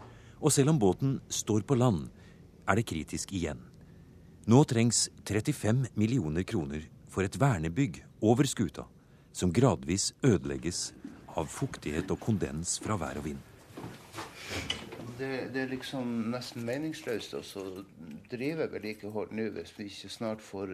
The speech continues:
Speaker 2: får det klart om det vil bli bevilget penger til overbygg. For, for jeg tror ikke vi klarer å vedlikeholde den i den situasjonen som båten er i nå,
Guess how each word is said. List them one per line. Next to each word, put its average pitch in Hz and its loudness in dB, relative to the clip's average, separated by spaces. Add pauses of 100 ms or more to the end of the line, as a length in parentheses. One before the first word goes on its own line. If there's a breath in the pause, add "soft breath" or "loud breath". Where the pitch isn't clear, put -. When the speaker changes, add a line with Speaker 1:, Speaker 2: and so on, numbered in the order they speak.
(140)
Speaker 2:
får 110 -4
det 104 -8
klart 147 -6
om 98 -8
det 90 -10
vil 107 -6
bli 92 -8 (160)
bevilget 107 -8
penger 101 -6
til 90 -12 (360 loud breath)
overbygg. 90 -8
For, - -18 (460 loud breath)
for - -20
jeg 87 -16
tror 110 -10
ikke 110 -12
vi 110 -12
klarer 139 -2
å 76 -6
vedlikeholde 85 -8
den - -14
i 80 -10
den 80 -6
situasjonen - -12
som - -16
båten - -10
er - -12
i - -20
nå, - -20